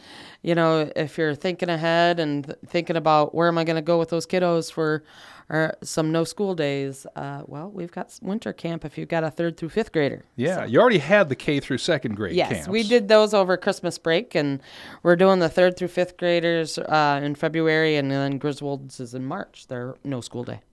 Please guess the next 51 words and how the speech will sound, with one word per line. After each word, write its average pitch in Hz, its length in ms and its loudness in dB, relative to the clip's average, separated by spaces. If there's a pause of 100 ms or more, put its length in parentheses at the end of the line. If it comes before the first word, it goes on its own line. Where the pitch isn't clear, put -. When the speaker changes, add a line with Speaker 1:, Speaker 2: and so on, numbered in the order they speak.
Speaker 2:
Did 117 180 -2
you 117 80 0
have 120 160 -4
good 127 180 -2
participation 131 800 -4
for - 160 -6
the, 135 300 -4
uh, 123 160 -4
ear-, 131 180 2
the 123 140 -4
younger 127 280 -4
children? 165 360 -6
Speaker 1:
Yeah, 494 400 4
yep. 440 160 2 (200)
We 311 160 2
had 320 200 -2
some 247 180 -4
good 175 220 0
groups, 165 280 -2
so 165 380 0 (140)
that's 247 240 -10
all 160 140 -6
that 147 40 -8
matters. 131 400 -10 (220)
Speaker 2:
Yeah, 269 180 -8
so - 140 -10
that's - 160 -8
all 104 80 -2
that 175 120 0
matters. 147 300 -4
It's 185 140 2
just 185 180 2
a, 139 100 2
it's 262 120 2
an 135 60 6
Speaker 1:
<laughs> 143 100 8
Speaker 2:
opportunity 160 480 2
for 156 100 -4
them 135 120 0
to 123 40 -2
get 113 140 0
out 123 140 2
and 113 100 -12
see 143 260 0
and 123 100 -2
do 139 140 0
some 98 220 -6
things, 104 440 -6
Speaker 1:
Yeah. 180 140 -2
Speaker 2:
perhaps. 107 480 -2
But, 107 220 -2